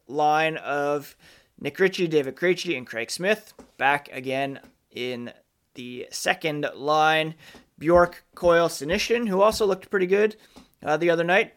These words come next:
back in action together, and then Blidh, Frederic, and Kuhlman. Sean Kuraly did practice with the team on Wednesday,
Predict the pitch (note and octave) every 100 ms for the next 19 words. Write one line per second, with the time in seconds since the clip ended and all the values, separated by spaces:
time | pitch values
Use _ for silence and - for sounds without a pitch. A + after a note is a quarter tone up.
0 | _ _ - _ D#3 E3 E3 D#3+ D#3 D#3+
1 | D#3 D#3+ D#3 D#3+ D#3 B2+ B2+ A#2+ A#2+ C#3+
2 | E3 D#3+ D3 - C#3+ C#3+ C#3 C3+ C3 A2
3 | A#2 - E3 D#3 F#2+ E2 - - - D#3+
4 | D#3 D3 C#3+ D3+ D#3+ D#3 C3 E3+ F3 D#3+
5 | D3+ D#3+ E3 D#3+ - - - A#2 D3 C#3+
6 | D#3 E3+ - - - _ - B2+ B2 A#2+
7 | - C#3 E3+ E3+ E3+ A3 -